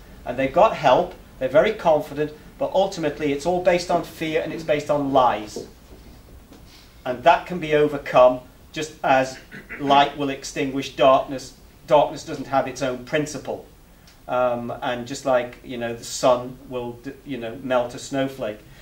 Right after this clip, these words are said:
So I think that's probably about it for now. And, uh, there's not that much more to cover, but we've covered quite extensive amount. So what I'll do now is I'll just say thank you for listening. And we'll get more passionate about it, passionate about it.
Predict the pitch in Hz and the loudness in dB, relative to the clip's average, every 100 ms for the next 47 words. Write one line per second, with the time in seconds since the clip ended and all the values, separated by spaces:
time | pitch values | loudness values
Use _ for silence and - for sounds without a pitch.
0 | - - 156 - - - 233 247 226 - | -20 -6 -6 -4 -2 0 0 2 0 2
1 | 208 180 175 175 170 - - 202 - - | 0 2 4 6 6 0 -4 -4 -4 -4
2 | 170 151 127 160 220 - - 175 190 190 | -2 2 6 6 4 -6 -2 0 0 -6
3 | 185 175 170 170 - - - - 175 165 | -4 6 8 8 4 -10 -20 -14 -10 2
4 | 214 - 170 170 143 147 147 - - 165 | 2 4 2 2 -6 -4 -4 -4 2 4
5 | 156 147 143 147 - - 151 139 - 147 | 6 2 -2 -4 -6 0 0 0 0 2
6 | 139 143 - - 139 135 135 127 120 123 | 2 -4 -10 -2 -2 -2 -8 -4 0 0
7 | - - 147 - - - 165 170 170 160 | -2 2 2 2 -10 -8 -2 0 0 -2
8 | 165 151 151 147 143 147 151 - 143 139 | 0 2 4 2 0 -2 -6 -4 -2 0
9 | 139 - 165 175 - 170 - 165 151 139 | -4 -2 -2 -2 -8 -12 -6 -2 0 -2
10 | - 131 143 - - - 135 135 131 180 | -4 -8 -8 -14 -20 -6 -4 -4 -2 -4
11 | - 175 - 175 160 165 147 135 135 135 | 0 -2 4 4 4 2 -2 4 6 6
12 | 151 - - 185 - 170 151 151 139 135 | 2 -6 0 2 2 -4 -2 6 6 6
13 | 175 | -2